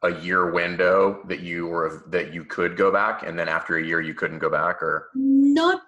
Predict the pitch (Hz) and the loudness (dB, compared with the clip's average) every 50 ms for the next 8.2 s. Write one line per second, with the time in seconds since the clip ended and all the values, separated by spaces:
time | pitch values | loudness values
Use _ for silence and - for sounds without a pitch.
0 | _ _ 170 180 247 269 311 269 226 220 - - 220 - 285 311 349 359 302 - | _ _ -8 -8 -6 -4 -6 -6 -6 -10 -14 -14 -8 -6 -4 0 2 2 2 0
1 | - - _ _ _ _ _ - 175 180 160 185 185 190 202 202 190 170 - 151 | -2 -6 _ _ _ _ _ -8 -6 -6 -6 -6 -10 -8 -8 -6 -6 -6 -8 -10
2 | 135 131 - _ _ - 170 165 - - - 202 208 208 220 233 226 233 233 214 | -12 -14 -16 _ _ -2 -2 0 0 -4 -6 -8 -8 -8 -8 -6 -6 -6 -6 -6
3 | 220 226 226 240 247 262 277 277 233 - 202 185 180 180 180 175 165 175 196 185 | -6 -6 -6 -6 -6 -8 -8 -10 -12 -10 -8 -6 -6 -8 -8 -8 -8 -6 -6 -4
4 | 170 165 170 175 165 - - 160 151 156 156 147 180 175 - - - 185 196 190 | -4 -4 -4 -4 -6 -6 -8 -8 -8 -8 -8 -8 -8 -8 -8 -8 -6 -6 -6 -6
5 | 196 190 - - 170 165 165 - - - 170 165 - - - 180 170 160 160 160 | -8 -8 -8 -6 -6 -6 -8 -10 -10 -8 -8 -8 -8 -10 -8 -6 -6 -4 -4 -6
6 | 156 147 - _ _ _ _ _ _ 185 175 - _ - 190 196 202 190 202 196 | -6 -8 -12 _ _ _ _ _ _ -12 -12 -12 _ -4 -4 -4 -2 -4 -6 -6
7 | 165 151 160 156 156 151 143 135 151 170 165 - - 160 143 135 135 - - 156 | -6 -6 -6 -6 -6 -6 -6 -4 -4 -6 -6 -6 -8 -8 -8 -10 -10 -10 -8 -6
8 | 147 147 151 151 | -4 -4 -4 -4